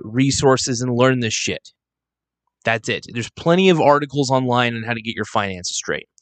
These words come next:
Plenty of articles online on how to invest.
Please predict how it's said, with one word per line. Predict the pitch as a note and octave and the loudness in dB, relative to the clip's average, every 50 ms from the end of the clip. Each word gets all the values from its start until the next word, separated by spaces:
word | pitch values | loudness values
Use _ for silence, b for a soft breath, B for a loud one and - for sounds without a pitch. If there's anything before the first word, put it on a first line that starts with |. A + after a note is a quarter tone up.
| B B B B B B B B B B B - | B B B B B B B B B B B -2
Plenty | - - D3 D3+ E3+ G3+ A3 A3 A3 G#3+ | 0 2 4 6 6 6 6 6 6 6
of | G3+ F#3+ | 6 8
articles | F#3+ F#3 F3 E3+ E3 - F3+ D#3+ D3+ | 6 6 4 2 0 0 0 2 4
online | D#3+ D#3 D#3 D3+ C#3+ C#3 C3+ C3+ C3 C3 C3 G#2 | 4 2 2 2 0 0 2 2 2 2 0 -2
on | G#2+ A2 | -4 -4
how | - - A#2+ A2 | -2 0 0 0
to | A2+ A#2 A#2 | 0 0 -2
invest. | A2+ G#2 E2 D2 - - - - - - | -4 -6 -8 -10 -8 -8 -8 -8 -10 -12